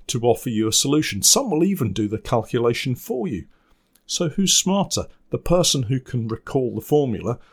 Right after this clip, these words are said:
or the person that acknowledges that they can't remember but knows how to find it? Anyway, back to the problem in hand.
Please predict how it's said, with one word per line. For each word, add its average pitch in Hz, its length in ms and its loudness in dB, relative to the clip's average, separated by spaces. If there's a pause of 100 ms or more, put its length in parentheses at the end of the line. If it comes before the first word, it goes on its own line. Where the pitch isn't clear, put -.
(180)
or 113 160 -2
the 120 80 -6
person 120 460 2
that 92 100 -4
acknowledges 117 720 0
that - 160 -2
they 110 100 -6
can't 110 300 0
remember 104 400 0
but 143 180 -6
knows 123 300 4
how 127 160 0
to 127 160 -8
find 156 380 2
it? - 180 -10 (500)
Anyway, 104 240 2
back 170 380 0
to - 100 -4
the 147 80 -2
problem 120 380 0
in 107 140 -2
hand. 90 420 -10